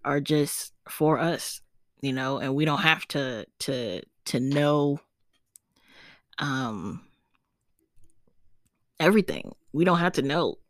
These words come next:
<laughs> We don't have to know to, to, to make an impact. We don't have to know to fulfill our purpose. You know, we don't have to know the specifics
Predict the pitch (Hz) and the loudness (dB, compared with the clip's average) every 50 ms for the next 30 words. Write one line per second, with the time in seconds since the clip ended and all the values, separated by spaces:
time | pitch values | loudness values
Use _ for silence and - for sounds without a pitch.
0 | _ _ - - - - - - - - - - 240 - - - - 247 233 254 | _ _ -2 -2 -2 -2 -8 -12 -14 -8 0 0 0 0 2 2 4 6 6 6
1 | 254 233 240 226 - 202 196 202 202 202 196 190 - - 185 175 170 165 - - | 6 6 4 4 4 4 4 6 6 6 6 4 4 2 0 0 0 0 -4 -8
2 | - - - - - - - - - - - 196 165 160 156 156 - - - - | -18 -18 -18 -18 -18 -20 -20 -18 -10 -4 0 2 2 2 2 0 0 -4 -6 -10
3 | - _ _ - - - - 165 160 160 156 156 - - - 160 165 170 180 - | -14 _ _ -16 -8 -2 0 2 2 2 0 -2 -2 -4 -2 2 2 2 2 2
4 | 147 135 151 170 175 - - - - - - _ - - - - _ _ _ _ | 2 2 4 4 2 2 0 -4 -4 -6 -8 _ -20 -20 -20 -20 _ _ _ _
5 | _ _ _ _ _ - - - _ - - 170 175 170 170 180 175 175 - - | _ _ _ _ _ -20 -20 -20 _ -2 0 2 2 2 2 0 0 -2 -2 -2
6 | - 156 156 160 165 165 165 165 156 156 160 160 - - - - 170 156 156 151 | 0 2 2 2 2 2 2 2 2 0 0 -2 -4 -8 -6 -4 -2 -2 0 -2
7 | 151 151 - - 185 _ _ _ _ _ _ _ _ _ _ _ _ _ _ _ | -2 -4 -6 -8 -12 _ _ _ _ _ _ _ _ _ _ _ _ _ _ _
8 | _ _ _ _ _ _ - _ _ _ _ _ _ _ _ _ - - - - | _ _ _ _ _ _ -20 _ _ _ _ _ _ _ _ _ -18 -10 -4 -4
9 | 170 - - 185 - 190 165 151 - - - 196 262 - - - - - - - | -2 -2 0 2 2 2 2 0 -4 -4 -2 -4 -2 -4 -8 -12 -12 -12 -14 -18
10 | - - _ _ - - _ _ - 107 139 143 139 139 147 156 185 190 185 180 | -20 -20 _ _ -20 -20 _ _ -8 -6 -4 -4 -2 -2 0 2 2 2 2 2
11 | 180 180 - - 156 160 151 156 147 156 160 151 156 - _ _ _ - - - | 0 -2 -4 -4 -4 -2 0 0 0 0 0 -2 -4 -6 _ _ _ -20 -20 -20
12 | - - - - _ - 214 170 165 151 143 143 120 117 - - - - - - | -20 -20 -20 -20 _ -12 -8 -4 -2 -2 -2 -2 -4 -4 -6 -6 -6 -4 -4 -4
13 | - - - 175 - 151 139 - - - - - - | -4 -2 -4 -4 -2 -2 -6 -6 -6 -12 -12 -12 -12